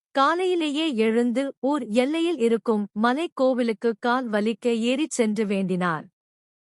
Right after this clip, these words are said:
மருத்துவர்களிடம் ரகசியமாகச் சென்று கவிதாவின் மருத்துவ அறிக்கைகளை காட்டி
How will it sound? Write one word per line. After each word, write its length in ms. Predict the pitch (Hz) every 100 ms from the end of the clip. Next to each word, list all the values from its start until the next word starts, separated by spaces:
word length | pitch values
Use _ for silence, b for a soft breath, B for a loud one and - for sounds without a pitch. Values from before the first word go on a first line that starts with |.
| _ _ _
மருத்துவர்களிடம் 960 | - 233 269 311 339 330 254 220 262 262 226
ரகசியமாகச் 800 | 240 240 254 320 262 240 240 226
சென்று 440 | 226 208 220 220 -
கவிதாவின் 580 | 240 285 294 294 294 262
மருத்துவ 520 | 214 247 302 339 330
அறிக்கைகளை 580 | 254 233 226 226 220 196
காட்டி 460 | - 190 185 262